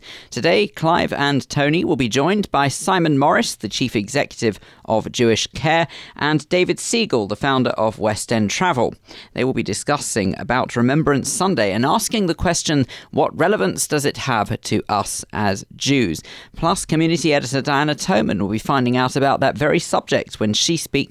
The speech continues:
to Rabbi Doctor Andrew Goldstein, who has been looking into the importance of Remembrance Sunday. But first, when one hears the name Adolf Hitler, one would be forgiven for automatically thinking of the horrors of the Holocaust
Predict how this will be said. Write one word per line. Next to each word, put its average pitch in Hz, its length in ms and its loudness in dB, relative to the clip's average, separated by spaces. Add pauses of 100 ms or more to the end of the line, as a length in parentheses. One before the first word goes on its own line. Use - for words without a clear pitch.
(300)
to - 160 -6
Rabbi 110 280 0
Doctor 123 340 -2 (160)
Andrew 151 360 4
Goldstein, 120 760 0 (260)
who 113 140 -4
has 107 120 -6
been 104 260 0
looking 110 340 -2
into 98 560 -6
the 82 120 -10
importance 98 640 -6
of 92 220 0 (220)
Remembrance 98 580 -4
Sunday. 52 560 -6 (1080)
But 139 160 2
first, 139 640 2
when 156 380 2
one 147 260 2
hears 147 340 2
the 147 100 0
name 135 380 2
Adolf 120 400 0
Hitler, 117 420 2 (320)
one 113 200 2
would 107 100 0
be 113 120 2
forgiven 117 360 0
for - 120 0
automatically 123 800 2
thinking 110 400 0
of - 80 -4
the 107 80 -6
horrors 104 460 2
of 104 220 -2
the 104 80 -4
Holocaust 110 680 0